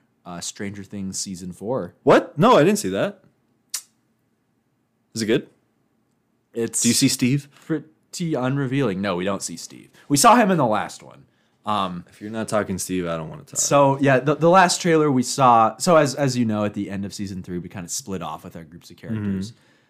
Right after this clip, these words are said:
Speaker 1: Um, we saw the one half where it, it's, like, uh, Steve, Max,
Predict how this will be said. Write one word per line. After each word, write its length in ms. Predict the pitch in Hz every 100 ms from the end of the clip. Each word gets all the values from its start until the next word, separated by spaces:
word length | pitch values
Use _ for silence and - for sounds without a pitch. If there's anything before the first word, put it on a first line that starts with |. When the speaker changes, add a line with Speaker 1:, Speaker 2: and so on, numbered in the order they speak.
| _
Speaker 1:
Um, 160 | 107 110
we 80 | 123
saw 420 | 165 131 120 -
the 140 | 135 120
one 280 | 120 139
half 400 | 131 107 98 98
where 160 | 107 98
it, 160 | 101 104
it's, 200 | 107 -
like, 300 | 104 87 -
uh, 240 | 90 76 73 _ _
Steve, 960 | - - - 110 104 104 104 98 98 -
Max, 720 | 92 87 87 87 - -